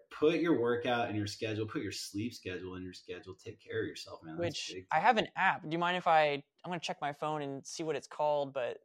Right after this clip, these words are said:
Speaker 2: there's this app that I've been using, and
Speaker 1: Yeah.
Speaker 2: I, I have an iPhone. I, I don't know if the, uh, if Android has it, but there's this app called, let's see if I can find it. I think it's called, like, Time Block. Let me see.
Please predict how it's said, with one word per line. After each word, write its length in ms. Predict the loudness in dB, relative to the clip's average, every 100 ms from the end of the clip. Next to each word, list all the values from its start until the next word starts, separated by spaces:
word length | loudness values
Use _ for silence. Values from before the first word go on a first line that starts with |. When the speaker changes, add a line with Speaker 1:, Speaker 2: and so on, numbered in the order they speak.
| -6
Speaker 2:
there's 240 | 0 0
this 160 | 0 0 6
app 240 | 6 6
that 80 | 4
I've 160 | 2 2
been 140 | -2
using, 640 | -4 -4 -6 -6 -6 -10 -14 _ -8 -2
and 120 | 0
Speaker 1:
Yeah. 0 |
Speaker 2:
I, 100 | 4
I 40 | 4
have 100 | 4
an 80 | 4
iPhone. 540 | 2 0 -4 -4 -6
I, 240 | -6 -4
I 20 | -4
don't 100 | -4
know 140 | -6
if 120 | -8
the, 80 | -10 -8
uh, 200 | -6 -8
if 60 | -10 -6
Android 400 | -4 -2 -2 0
has 300 | 0 0 -2
it, 200 | -4 -6 _ _ _ _ _
but 280 | 0 0 2
there's 220 | 0 0
this 180 | -2 -6 -10 -4
app 440 | 2 4 4 0 -10
called, 920 | -8 -4 -2 0 0 -2 -4 -6 -10 -16
let's 140 | -18 -16
see 60 |
if 80 | -16
I 40 | -18
can 120 | -18
find 280 | -16 -16 -14
it. 200 | -16 -18 -20 -20 _ _
I 40 | -16
think 100 | -14
it's 80 | -10
called, 260 | -6 -6
like, 120 | -6 -12
Time 360 | -12 -8 -8 -6
Block. 420 | -2 -2 -4 -10 -20 _ _ _ _ _ _ -18
Let 60 |
me 60 | -16
see. 440 | -14 -14 -16 -18